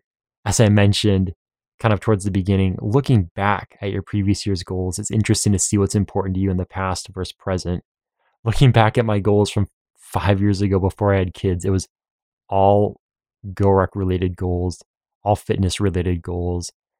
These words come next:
There was a half Ironman on there. There was marathon, all that kind of stuff. Just tons of fitness related goals. And it's been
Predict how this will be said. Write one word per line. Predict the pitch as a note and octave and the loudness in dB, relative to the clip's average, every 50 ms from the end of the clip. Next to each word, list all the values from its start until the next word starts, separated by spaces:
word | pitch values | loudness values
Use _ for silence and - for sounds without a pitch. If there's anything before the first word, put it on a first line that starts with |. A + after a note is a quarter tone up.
| _ _ _ | _ _ _
There | G2 | -10
was | F2+ - | -6 -4
a | - | -6
half | D#2+ D#2+ G2+ G#2 G2 - | -4 0 0 0 0 0
Ironman | G#2+ F#2+ F2+ F#2 F#2+ F#2+ F#2+ F#2+ F#2 | 0 0 2 2 2 0 0 0 0
on | F#2 F#2 F#2 F#2 | 0 0 0 0
there. | F#2 F2+ F2 F2+ F2+ F2+ F2 | 0 0 -2 -2 -2 -4 -4
There | F2 F2+ E2+ | -6 -6 -6
was | E2+ E2+ E2+ E2+ E2 - - _ _ _ _ _ _ _ _ _ | -4 -6 -6 -6 -8 -12 -14 _ _ _ _ _ _ _ _ _
marathon, | G2+ G#2+ A2+ A#2 A2 G#2+ G2+ - A2 G#2 G#2 G2+ G2 F#2 - - - - - | 0 4 4 6 4 4 0 -2 -4 -2 -2 -2 -2 -4 -8 -10 -14 -16 -4
all | - A2+ A#2 | 0 2 2
that | G#2 G#2 G2 | 2 2 -2
kind | - G2 F2 | -4 -6 -6
of | E2+ | -6
stuff. | - - - F#2 F2+ - | -8 -8 -10 -10 -10 -8
Just | - G2+ F#2 - - _ _ _ _ _ _ _ _ | -8 -8 -8 -8 -12 _ _ _ _ _ _ _ _
tons | - - A2+ A2+ A#2 A#2+ A#2+ A2+ | -6 -2 0 2 4 4 4 2
of | - G#2+ G2+ | 0 -6 -8
fitness | - _ - G#2+ G2+ G#2+ G2 - - | -8 _ -8 -6 -4 -4 -4 -2 -2
related | G#2 G2 F#2 F#2 F#2+ F2+ | 0 0 0 0 -2 -2
goals. | - G2 F#2 F#2 F2+ - | -4 -4 -4 -4 -4 -4
And | - A2 | -4 -4
it's | G#2 G2 - | -4 -4 -4
been | - G#2+ | -6 -8